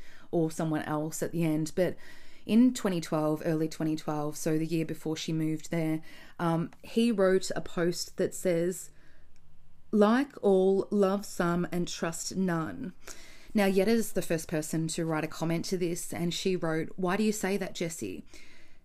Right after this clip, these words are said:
And he wrote, "'Cause of some fake friends." And she wrote, "Oh, I see." And it's just, she's such a sweet, you know, woman, how she's <laughs> asking him why he, he's upset or whatever. He wrote another post online, um, that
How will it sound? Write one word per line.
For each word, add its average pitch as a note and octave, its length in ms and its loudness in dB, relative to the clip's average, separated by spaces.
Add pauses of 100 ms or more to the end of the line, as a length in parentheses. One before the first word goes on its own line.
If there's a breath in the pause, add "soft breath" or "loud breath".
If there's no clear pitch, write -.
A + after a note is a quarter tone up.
(140)
And G3+ 120 0
he F#3+ 180 0
wrote, F3 340 2
"'Cause G3 240 0
of F3+ 80 -4
some F3+ 240 0
fake - 360 -2
friends." - 760 -6
And G3 140 0
she - 120 0
wrote, F3+ 300 2
"Oh, G3 160 4
I F#3+ 140 2
see." - 460 -8 (680 loud breath)
And G3+ 140 4
it's E3+ 180 -2
just, - 240 -4
she's G#3 160 -4
such B3 220 -4
a - 20 -4
sweet, G3+ 500 0 (100)
you F#3 120 -2
know, F3 180 2
woman, F3 540 -2
how F3+ 180 -4
she's - 580 -4
<laughs> F#3+ 340 -2
asking G3+ 420 2
him F#3+ 200 0
why E3 200 -2
he, F3+ 180 -4 (400 loud breath)
he's G3 160 0
upset - 480 -4
or E3+ 100 0
whatever. C#3+ 460 -4 (560 loud breath)
He A3+ 160 6
wrote G3+ 280 4
another F#3+ 360 2
post F3+ 460 -2
online, E3 920 0
um, E3 560 2 (180)
that F#3+ 200 2